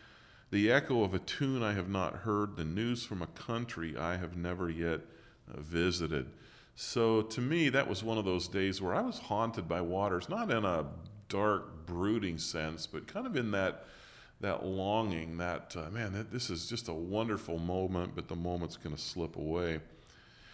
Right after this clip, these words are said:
But there's another theme I'd like to explore for a few minutes, and it's really the big idea of the book. It surfaces a couple times right near the end of the story.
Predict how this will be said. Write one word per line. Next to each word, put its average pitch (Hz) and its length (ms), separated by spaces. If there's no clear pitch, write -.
But 185 100
there's 208 180
another 226 320
theme 139 420
I'd 107 200
like 120 260
to 101 160
explore 113 680
for 87 220
a - 40
few 104 260
minutes, 98 420
and 95 80
it's 92 220
really 160 360
the 82 140
big 95 340
idea 82 640
of 67 200
the 71 80
book. 87 480
It 87 120
surfaces 160 720
a 92 60
couple 123 360
times 101 480
right 101 340
near 98 200
the 82 240
end 87 160
of 76 80
the 71 80
story. 87 720